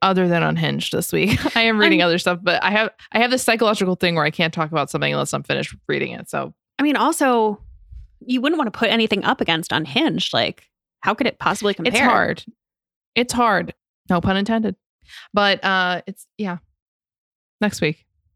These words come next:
Speaker 2: Well, if you're looking for something to read that isn't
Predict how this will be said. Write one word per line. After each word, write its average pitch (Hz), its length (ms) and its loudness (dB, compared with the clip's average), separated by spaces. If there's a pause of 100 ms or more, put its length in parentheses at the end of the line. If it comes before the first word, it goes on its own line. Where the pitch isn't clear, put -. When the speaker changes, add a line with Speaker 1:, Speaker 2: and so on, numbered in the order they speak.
(540)
Speaker 2:
Well, 220 500 0 (480)
if 302 180 0
you're 349 120 4
looking 392 260 2
for 381 120 2
something 285 320 2
to 254 140 0
read 247 300 0
that 214 200 0
isn't 254 640 0